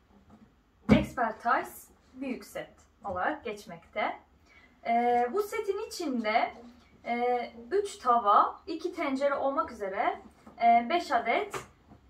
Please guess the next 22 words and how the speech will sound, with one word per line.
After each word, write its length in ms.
e, 240
kap, 420
iki 280
adet 380
sap, 500
iki 320
adet 380
silikon 600
kapak, 540
üç 180
adet 480
de 80
cam 300
kapak 420
bulunmakta. 720
Ee, 240
uzatmadan 680
hemen 360
kutu 180
açılışına 540
geçiyorum. 720
Evet. 360